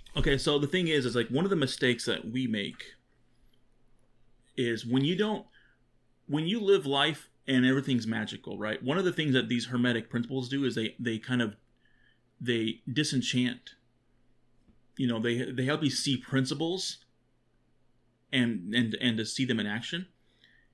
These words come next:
And they allow you to, to understand what's happening behind the scenes or why things happen.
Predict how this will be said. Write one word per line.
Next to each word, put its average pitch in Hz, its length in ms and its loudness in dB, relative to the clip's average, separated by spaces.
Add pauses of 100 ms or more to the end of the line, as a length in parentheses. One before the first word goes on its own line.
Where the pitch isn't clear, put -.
(180)
And 123 200 4
they 127 60 6
allow 123 340 2
you 120 420 0
to, 107 640 -2 (440)
to - 120 -6
understand 139 560 0
what's 117 160 0
happening 117 400 0
behind 110 240 -4
the 107 60 -6
scenes 123 360 0
or 107 100 -4
why 110 260 -2
things 104 240 -4
happen. - 380 -6